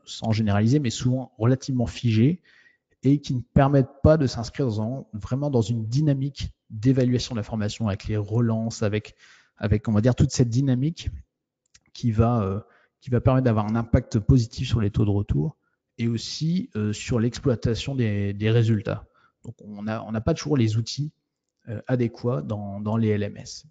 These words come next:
Et, euh, c'est, euh, c'est un peu la, la, la réflexion que l'on se faisait chez MySkillCamp, c'est de dire, vous voyez, vous avez un peu à l'écran, euh, les, on va dire,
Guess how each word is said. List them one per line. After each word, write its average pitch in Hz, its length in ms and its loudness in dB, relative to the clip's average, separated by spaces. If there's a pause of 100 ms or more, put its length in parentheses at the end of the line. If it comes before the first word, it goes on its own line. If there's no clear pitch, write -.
(560)
Et, 113 240 0
euh, 95 240 -4
c'est, 123 420 -2
euh, 98 280 -6
c'est - 400 -14
un 113 100 -4
peu 156 140 2
la, 98 340 -2
la, 95 160 -4
la 104 140 0
réflexion 123 360 2
que 120 120 0
l'on 107 120 0
se - 140 -2
faisait 120 260 6
chez 117 140 0
MySkillCamp, 107 500 -2
c'est 117 140 -4
de 95 80 2
dire, 123 260 4
vous - 600 -16
voyez, 110 160 4
vous 117 160 6
avez 104 80 4
un 107 100 2
peu 123 100 8
à 139 60 6
l'écran, 110 640 0
euh, 85 180 -6 (300)
les, 101 280 -2
on 85 40 -10
va 104 80 0
dire, 101 280 0